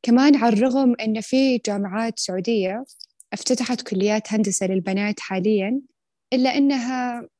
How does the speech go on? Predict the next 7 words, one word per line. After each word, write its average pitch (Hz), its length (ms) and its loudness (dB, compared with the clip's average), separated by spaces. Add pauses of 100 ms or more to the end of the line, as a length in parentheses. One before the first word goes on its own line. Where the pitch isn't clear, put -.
(200)
لا 254 220 2
زالت 233 420 0
تعتبر 214 400 -4
قليلة 208 460 0
يعني 175 260 -8
مع 180 160 -4
الأسف، 180 340 -4